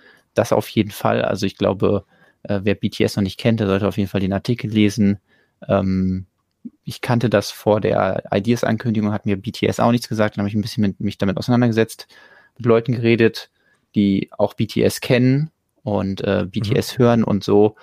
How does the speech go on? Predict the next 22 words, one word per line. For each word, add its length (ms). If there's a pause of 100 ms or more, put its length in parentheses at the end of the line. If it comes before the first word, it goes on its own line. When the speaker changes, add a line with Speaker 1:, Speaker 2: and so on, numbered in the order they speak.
(280)
Speaker 1:
Und 120
ich 100
kann 120
das 100
voll 220
nachvollziehen, 540
dass 180
Lego 180
sagt, 260
wir 80
machen 240
da 140
ein 200
Set 260
zu. 400 (520)
Wir, 600
Speaker 2:
Mhm. 80
Speaker 1:
ähm, 540 (680)
machen 320
mal 220
was, 260
was, 440